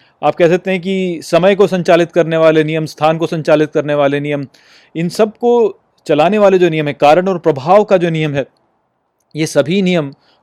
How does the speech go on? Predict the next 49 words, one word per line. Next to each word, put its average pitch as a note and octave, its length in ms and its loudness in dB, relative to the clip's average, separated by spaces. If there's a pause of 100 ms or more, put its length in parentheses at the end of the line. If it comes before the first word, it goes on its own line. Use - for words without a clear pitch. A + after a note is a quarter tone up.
वास्तव C#3 320 0
में F#3 100 -4
श्री D3+ 180 -8
कृष्ण D3+ 300 -4
से D#3 120 -4
ही E3 100 -4
उत्पन्न D3 420 -4
हुए C#3+ 220 -4
हैं। C#3 160 -6 (540)
और, C#3 220 4
अ, D3 1200 2
यहाँ C#3 380 2
पर, E3+ 440 4 (460)
अ, A#2+ 140 -14 (220)
गीता D#3+ 320 0
के A#3+ 100 0
संदर्भ G#3 340 0
में G#3 120 -2
हम G3+ 80 -4
कहते F3+ 280 0
हैं F3+ 100 -4
कि F3 80 -10
यह E3 200 2
श्री D#3 180 -6
कृष्ण C#3+ 220 -8
से D3+ 100 -8
उत्पन्न C#3 340 -6
हुए C#3 80 -6
हैं, F#3+ 100 -10
किंतु E3+ 460 -2 (540)
यदि C3+ 240 -2
कोई D3+ 160 0
दूसरे D3 400 -2
संप्रदाय D3+ 380 0
के D3 80 -4
अनुसार D3 280 0
देखा C3+ 240 -2
जाए D3 160 -2
तो G3 140 -2
ये F3+ 220 -2
जो E3+ 300 0
भी G3 180 2
आप E3+ 260 4
उनको D#3+ 300 -2
अपना D3+ 400 0
सर्वोच्च D3+ 500 -2
ईश्वर C#3+ 340 -4
मानते B2+ 320 -6
हैं, B2 140 -10